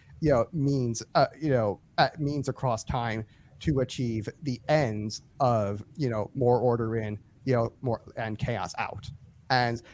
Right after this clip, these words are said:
so what you get is that, you know, even down to the cellular level, life itself is trying to apply order using force. You know, it's, it's trying to achieve order using force. And, you know, that, and that is the, uh,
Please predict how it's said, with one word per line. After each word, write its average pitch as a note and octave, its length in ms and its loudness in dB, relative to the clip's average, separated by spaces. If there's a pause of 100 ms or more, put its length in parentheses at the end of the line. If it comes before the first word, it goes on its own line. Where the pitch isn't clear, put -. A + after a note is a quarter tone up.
so - 140 -2
what C3 180 2
you A#2+ 100 0
get F3 320 4
is A#2 160 0
that, A2+ 300 0
you D3 120 0
know, A#2+ 120 2 (120)
even E3+ 300 0
down C3+ 260 4
to C#3+ 120 0
the A#2+ 100 2
cellular B2 420 2
level, B2+ 540 0 (220)
life B2+ 300 2
itself C3 460 0
is D3+ 140 -8
trying B2+ 380 -2
to A#2 160 -4
apply A2+ 460 -2
order B2+ 480 0 (180)
using B2 340 -2
force. - 480 -6 (360)
You F3+ 120 6
know, C#3+ 60 2
it's, D#3 140 2
it's D#3 160 -2
trying C#3+ 320 0
to C3+ 100 0
achieve B2+ 320 -2
order A#2 240 2
using G#2+ 300 -4
force. - 420 -8 (680)
And, B2 440 2 (340)
you D3 100 4
know, C#3+ 60 6
that, C3 260 2
and A#2+ 220 -2
that C3 180 4
is B2 240 0
the, A#2+ 360 0
uh, E2+ 200 -4